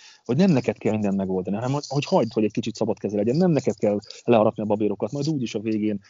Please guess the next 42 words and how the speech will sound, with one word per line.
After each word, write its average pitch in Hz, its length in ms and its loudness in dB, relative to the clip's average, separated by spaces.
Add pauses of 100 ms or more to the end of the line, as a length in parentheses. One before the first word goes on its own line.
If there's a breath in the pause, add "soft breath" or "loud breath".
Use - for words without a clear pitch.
amikor 117 260 -6
beszélgettek 107 520 -2
róla, 110 180 2
akkor 110 160 0
egy 107 60 4
ilyen 107 120 4
közös 110 280 2
sikernek 107 400 2 (760)
meg 120 140 6
lesz 104 160 0
a 107 60 0
gyümölcse, 98 480 -2
de 110 100 2
hogy, 123 200 2 (300 loud breath)
hogy 123 120 -4
fel 175 200 2
kell 127 160 -2
ismerni 120 280 -2
ezt 104 140 -4
emberként 110 600 -4
is, 107 180 0
hogy, 107 280 2 (320 loud breath)
hogy 131 100 0
nekem, 135 260 0
nekem 127 240 -4
most 135 160 -2
be 139 100 2
kell 110 180 -4
állni 101 180 -4
a 95 60 -8
sorba, 127 220 0
hogy 123 100 2
most 113 180 -2
azt 120 120 0
kell 107 100 0
csinálnom, 104 280 -4
amit 98 120 -16
szerintem 104 380 0
valaki 104 300 2
jobban 98 340 2
tud, 127 180 2
és, 127 260 0